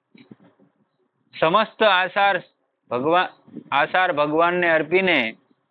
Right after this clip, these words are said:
ભગવાનનું સ્મરણ કરતા રહેવું અને વિસ્મરણ થતા જ પરમ વ્યાકુળ થઈ જવું.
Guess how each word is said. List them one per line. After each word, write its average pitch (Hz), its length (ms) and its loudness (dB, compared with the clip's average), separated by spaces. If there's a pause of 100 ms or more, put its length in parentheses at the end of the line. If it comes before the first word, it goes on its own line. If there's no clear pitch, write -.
(760)
ભગવાનનું 175 540 2
સ્મરણ 170 360 -2
કરતા 156 400 0
રહેવું 147 500 0
અને 151 180 0
વિસ્મરણ 151 600 0 (420)
થતા 180 320 0
જ 143 160 -10
પરમ 170 420 0 (240)
વ્યાકુળ 139 420 0
થઈ 139 260 -2
જવું. 95 360 -4